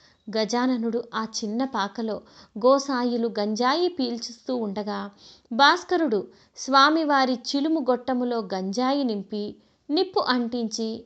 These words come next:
వారికి అందించా, గజాననుడు గంజాయి పీలుస్తూ ఉండెను. ఆ సమయమున ఎట్లో ఒక నిప్పు రవ్వ గొట్టము నుండి ఎగిరిపోయి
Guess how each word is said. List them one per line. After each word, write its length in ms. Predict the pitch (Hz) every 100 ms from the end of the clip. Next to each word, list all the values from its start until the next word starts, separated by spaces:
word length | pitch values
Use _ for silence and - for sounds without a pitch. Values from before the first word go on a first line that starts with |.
| _
వారికి 480 | 214 226 226 226 - 196
అందించా, 720 | 185 185 226 233 233 214 208 - - - - 220
గజాననుడు 600 | 233 294 330 330 294 262
గంజాయి 540 | 196 202 202 226 254
పీలుస్తూ 580 | 285 233 208 208 - 285
ఉండెను. 480 | 269 190 175 180 180 - _ _ _ -
ఆ 140 | 349
సమయమున 800 | 370 302 254 311 320 294 247 240 - - _ -
ఎట్లో 460 | 240 302 302 359 381 269 - - - - -
ఒక 140 | 240 254
నిప్పు 280 | 254 262 -
రవ్వ 380 | 359 240 190 180 - _ _ _ _ _ _ _ _ _ _ _ 403 _ _ _ _ _ _ _ _ _ _ _ _ _ - 220
గొట్టము 340 | 285 403 381
నుండి 260 | 359 330 294
ఎగిరిపోయి 880 | 226 190 262 294 262 226 233 214